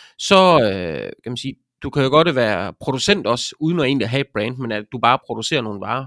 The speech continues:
Det kan være, at du bare har to-tre varer, som du er sindssygt dygtig til at producere. Så er Amazon også en, en oplagt mulighed. Øhm, og så er der jo, så er der jo dem, der er forhandlere af et produkt. Det er typisk lidt større brands, hvor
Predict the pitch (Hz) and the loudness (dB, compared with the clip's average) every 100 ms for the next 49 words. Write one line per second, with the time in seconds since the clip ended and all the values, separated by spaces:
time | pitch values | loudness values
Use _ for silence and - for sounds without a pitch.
0 | 131 139 147 151 147 147 147 135 - 139 | -12 -14 -8 -6 -2 -2 0 -4 -6 -6
1 | 185 147 123 127 127 117 123 120 - 180 | -2 0 -2 -4 -8 -10 -8 -6 -6 -8
2 | 139 131 120 143 110 - 123 - 110 - | -8 -10 -10 -12 -10 -8 -6 -6 -8 -6
3 | 143 104 _ _ - - _ - _ _ | -6 -8 _ _ -20 -20 _ -20 _ _
4 | - - - 160 147 151 - 143 - 170 | -10 -4 2 4 4 2 -2 -8 -2 -2
5 | - - - - 117 110 107 - 117 - | -2 -8 -12 -10 -8 -8 -12 -10 -8 -8
6 | 113 120 113 131 127 127 107 95 _ _ | -6 -8 -8 -10 -10 -10 -12 -14 _ _
7 | _ - 123 113 110 85 76 - _ - | _ -10 -6 -6 -6 -12 -14 -18 _ -8
8 | - 180 151 110 101 78 - 170 156 131 | 0 2 4 0 -2 -6 -4 0 2 0
9 | 147 127 113 127 135 190 127 107 104 - | 0 -2 -2 -6 0 0 0 -2 -4 -8
10 | - 139 143 - - 143 - 139 117 - | -6 -4 -4 -6 -10 -8 -8 -10 -10 -12
11 | 95 - 110 135 123 110 127 - - - | -10 -4 -2 -2 -2 -4 -6 -10 -14 -20
12 | - - - _ 120 120 107 | -20 -20 -20 _ 0 2 2